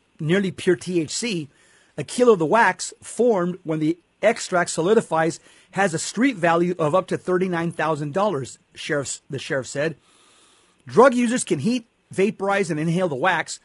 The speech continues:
a trend called dabbing, which has sent patients to emergency rooms with symptoms similar to pneumonia, according to case studies, including ones established or published in July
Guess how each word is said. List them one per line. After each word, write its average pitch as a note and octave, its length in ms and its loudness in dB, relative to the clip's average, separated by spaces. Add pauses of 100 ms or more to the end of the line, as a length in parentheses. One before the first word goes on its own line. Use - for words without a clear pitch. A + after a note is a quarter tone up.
(280)
a C#3 80 -6
trend F3+ 380 0
called D#3 320 0 (140)
dabbing, C#3+ 560 0 (400)
which D#3 200 -2
has D#3 140 -2
sent F3 240 -2
patients F#3 440 0
to - 140 -6
emergency E3 440 2
rooms E3 240 2
with C#3+ 120 -8
symptoms G#3+ 480 -2
similar F3 280 0
to D3+ 120 -8
pneumonia, G#3 500 -2 (500)
according F3+ 340 -2
to D3 80 -4
case G#3 240 0
studies, D#3 360 0
including E3 400 0
ones F3 300 0
established E3 760 -2
or D#3+ 140 2
published G3+ 520 -2
in C#3 80 -6
July D#3 400 -2